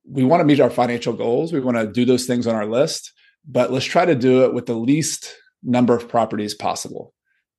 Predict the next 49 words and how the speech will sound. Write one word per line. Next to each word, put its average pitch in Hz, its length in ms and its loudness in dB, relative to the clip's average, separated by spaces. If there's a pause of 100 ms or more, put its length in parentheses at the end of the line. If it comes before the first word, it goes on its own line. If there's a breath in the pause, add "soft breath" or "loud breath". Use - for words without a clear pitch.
(220)
Let's 117 120 -6
flip 143 260 2
that 127 140 4
on, 113 180 0
on 117 160 -4
its 104 120 -6
head. 107 380 -2 (340 soft breath)
And 113 140 0
that's 139 260 2
really 147 240 6
where 131 120 4
the 113 60 -4
Small 117 280 2
and 113 100 0
Mighty 110 420 -2 (120)
Investor 117 400 -2
was 107 120 -6
born. 113 380 -2
I 107 60 -2
didn't 117 400 -6
call 135 180 4
it 117 100 -2
by 120 140 2
that 117 160 -2
name 117 220 -6
at 104 80 -8
that 110 180 -6
point, 123 420 -4 (340 loud breath)
but 131 100 6
it 131 60 6
was 123 120 2
a 120 80 2
more 143 140 4
of 127 80 4
a 120 40 4
minimalism 117 1040 0 (480)
real 123 240 0
estate 113 520 -4
investing 113 420 -4
philosophy 110 640 -4
as 113 160 -2
a 120 60 -2
port-, 127 400 -4
as 135 160 0
opposed 147 360 2
to 143 120 2
the 123 360 -2 (300 loud breath)
ten 156 180 2
X, - 580 0